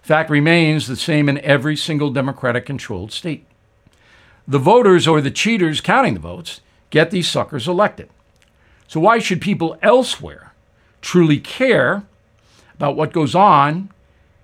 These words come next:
inside places like New York City?" It's a legitimate point, Al.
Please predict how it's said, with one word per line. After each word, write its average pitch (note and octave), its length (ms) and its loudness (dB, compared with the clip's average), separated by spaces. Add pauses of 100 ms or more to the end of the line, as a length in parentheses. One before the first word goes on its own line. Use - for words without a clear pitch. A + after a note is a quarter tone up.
(120)
inside C#3 840 2
places C3+ 460 -4
like B2 180 -2
New A#2 100 -2
York G2+ 280 -6
City?" F#2 340 -8 (300)
It's F#3+ 160 0
a A#3+ 60 -2
legitimate A3 480 -2
point, A#3+ 340 -4
Al. F#3 300 -6